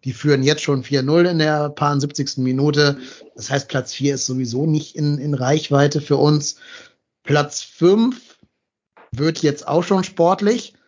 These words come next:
Selbst wenn Freiburg verliert, haben sie noch ein um, äh, neun Tore besseres Torverhältnis. Das heißt, die müssten vier null verlieren, wir fünf null gewinnen oder so, um auf Platz fünf schielen zu können. Heißt also, ähm, unterm Strich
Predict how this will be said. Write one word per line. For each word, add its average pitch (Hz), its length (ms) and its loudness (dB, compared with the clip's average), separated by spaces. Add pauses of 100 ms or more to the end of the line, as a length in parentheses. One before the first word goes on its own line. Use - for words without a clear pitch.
(320)
Selbst 151 280 0
wenn 143 100 -2
Freiburg 147 380 0
verliert, 151 320 -2
haben 143 160 -2
sie 143 80 -4
noch 135 180 -4
ein 139 380 -4
um, 139 520 -2
äh, 127 180 -6
neun 135 400 0
Tore 135 280 0
besseres 131 360 -2
Torverhältnis. 147 760 0 (380)
Das - 80 -20
heißt, 139 240 -2
die 143 80 2
müssten 143 260 -2
vier 143 240 0
null 143 160 4
verlieren, 135 500 0
wir 135 140 0
fünf 143 240 -4
null 135 140 0
gewinnen 180 340 2
oder 185 240 0
so, 185 240 -2 (400)
um 147 160 -2
auf 147 140 0
Platz 143 220 -8
fünf 196 300 0
schielen 185 280 2
zu 185 120 -2
können. 180 340 0 (640)
Heißt 165 300 -2
also, 151 380 0
ähm, 139 500 -4
unterm 139 320 -2
Strich - 560 -6